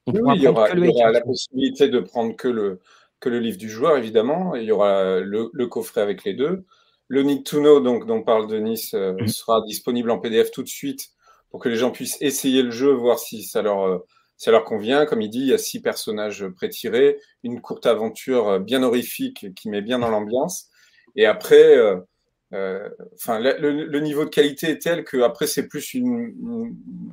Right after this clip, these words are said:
Speaker 2: manière de choisir des thèmes, comme disait Noé. Si, euh, vous lisez un peu la, <laughs> la quatrième de couve sans, sans tout spoiler, euh, dites, « Ah, tiens,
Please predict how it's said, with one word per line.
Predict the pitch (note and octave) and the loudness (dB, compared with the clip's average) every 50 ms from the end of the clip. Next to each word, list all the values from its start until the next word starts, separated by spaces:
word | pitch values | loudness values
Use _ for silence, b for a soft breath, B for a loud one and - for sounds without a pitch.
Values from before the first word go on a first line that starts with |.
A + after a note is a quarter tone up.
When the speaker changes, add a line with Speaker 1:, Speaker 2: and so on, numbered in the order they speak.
| - - - | -16 -16 -14
Speaker 2:
manière | - - A3+ - B2+ B2+ A#2+ | -10 -8 -6 -4 -4 -4 -4
de | A#3+ | -6
choisir | - - - A#2 A2 A#2 A#2 A2+ | -8 -6 -6 -6 -2 -2 -2 -2
des | A2+ A2+ - | -4 -6 -4
thèmes, | - C#3 C#3+ C#3 C3+ B2 | 0 2 2 2 2 0
comme | - A#2 A2 | -2 -4 -4
disait | G#2+ G#2 G#2 A2+ | -4 -6 -6 -6
Noé. | A2+ A#2+ A#2+ B2 C3 C3+ C3 b b b b b b | -4 -2 0 0 0 -2 -4 b b b b b b
Si, | - - - C#3+ C#3+ C#3 | -12 -10 -2 6 8 8
euh, | C3+ C3 B2 A#2+ A2+ | 8 8 6 6 4
vous | G#2+ A2+ A#2+ | 2 -2 -6
lisez | B2 A#2+ A2+ A2+ A#2 B2+ B2+ | -6 -6 -8 -4 -2 0 0
un | A#2+ A2 | 0 0
peu | F#2 - B2+ | -2 -4 0
la, | A#2+ A2+ G#2 G2+ A#2 - | 2 2 2 2 0 2
<laughs> | - | 2
la | D#3+ D3 | 2 4
quatrième | C3+ C3+ B2+ - - C3+ B2+ B2+ | 4 2 -2 -2 -2 0 0 2
de | B2 B2+ - | 0 -2 -2
couve | - - C3+ C3 B2 A2+ | -4 -6 -8 -8 -8 -8
sans, | - - A#2 A#2 A2 G#2+ | -10 -8 -8 -8 -8 -8
sans | - - A2+ A2 | -8 -10 -10 -10
tout | - B2+ A#2 | -10 -14 -14
spoiler, | - - _ B2 A#2+ A#2 A#2+ B2 | -14 -6 _ -4 -2 -2 0 0
euh, | B2+ B2+ A#2+ A2+ G#2+ G#2 | 0 0 0 0 -2 -2
dites, « | A2 A#2 A2+ A#2+ | -6 -4 -2 -2
Ah, | A2+ | -2
tiens, | - - B2+ C3 | -2 -4 -8 -10